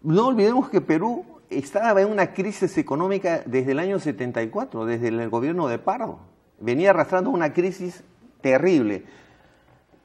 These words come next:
por los gastos que tuvo que hacer el gobierno de,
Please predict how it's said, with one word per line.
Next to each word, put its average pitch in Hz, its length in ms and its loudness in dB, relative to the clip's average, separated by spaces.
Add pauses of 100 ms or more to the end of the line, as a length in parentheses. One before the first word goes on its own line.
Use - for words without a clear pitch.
(100)
por 147 160 4
los 160 240 6
gastos 240 340 -4
que 151 140 -6
tuvo 208 280 0
que 160 100 -2
hacer 196 220 2
el 180 120 6
gobierno 160 460 2
de, 113 220 -4